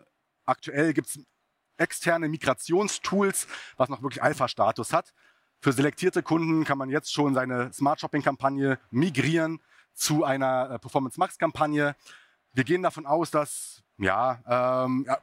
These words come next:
klar, das sowieso bis Ende Q drei, ähm, aber dass so im Juli, August wahrscheinlich dann schon die meisten Kampagnen, Smart Shopping Kampagnen auch automatisch, ähm,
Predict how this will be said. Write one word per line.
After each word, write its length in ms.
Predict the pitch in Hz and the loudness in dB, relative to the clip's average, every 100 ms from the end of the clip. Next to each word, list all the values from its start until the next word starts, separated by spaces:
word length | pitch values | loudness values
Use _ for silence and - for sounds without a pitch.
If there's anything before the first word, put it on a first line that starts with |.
| _ | _
klar, 200 | - 131 | -2 -2
das 160 | 147 - | -2 -4
sowieso 360 | 165 139 170 | 0 2 2
bis 140 | 175 160 | 2 0
Ende 220 | 156 160 | 0 0
Q 160 | - 131 | 0 0
drei, 360 | 117 156 196 - _ _ _ - | 2 0 -2 -10 _ _ _ -2
ähm, 440 | 135 139 143 143 | 0 0 -8 -4
aber 120 | 131 131 | 0 0
dass 120 | 139 | 0
so 80 | 139 | 0
im 80 | |
Juli, 400 | 117 185 185 180 | 2 2 2 2
August 500 | 143 127 170 165 - | 0 0 0 -2 -2
wahrscheinlich 540 | 139 - 135 139 143 - | -4 -2 -2 0 0 0
dann 160 | 131 | -2
schon 240 | 127 131 123 | 0 0 2
die 60 | |
meisten 600 | 117 135 156 - 156 143 | 2 0 -4 -6 -2 -2
Kampagnen, 720 | - 143 123 127 147 143 143 - - | 0 -2 0 -2 0 0 0 -4 -6
Smart 280 | 151 156 | -2 -2
Shopping 240 | 156 151 147 | -2 -4 0
Kampagnen 560 | 139 135 135 139 135 | 0 -2 -2 -2 -4
auch 160 | 120 - | -4 0
automatisch, 840 | 143 143 127 143 156 156 135 - - _ _ _ - | 0 2 2 2 2 0 0 -4 -12 _ _ _ -2
ähm, 720 | 131 127 131 131 127 127 | 0 2 2 2 0 -2